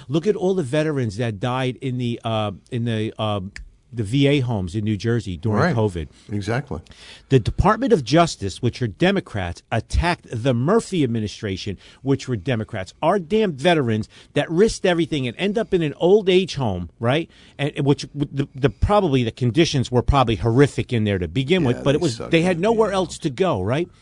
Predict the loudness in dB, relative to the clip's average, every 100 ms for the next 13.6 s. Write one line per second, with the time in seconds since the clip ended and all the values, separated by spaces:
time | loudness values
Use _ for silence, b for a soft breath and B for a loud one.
0 | B B B B B -6 0 2 2 0
1 | 0 -4 -6 -6 -4 -2 -2 -2 -2 -2
2 | -4 0 0 0 -6 -2 -2 -2 -4 -4
3 | -2 -2 -6 -6 -12 -2 0 2 0 -2
4 | -2 0 0 0 -4 -8 B B -6 -2
5 | -2 0 4 6 8 6 6 0 2 2
6 | 4 4 2 0 -2 0 2 2 2 0
7 | -4 B 0 2 2 0 -2 -4 -6 -6
8 | -2 -2 -2 -6 -6 -6 -10 -8 -4 -4
9 | -4 -4 -4 -4 -6 B B -6 -4 -2
10 | -2 -2 -4 -10 -4 0 0 4 2 4
11 | 2 0 -4 -6 -6 -6 -8 -4 -2 -2
12 | -4 -4 -4 -2 -2 0 -2 0 -2 -2
13 | -2 -4 -4 -4 -10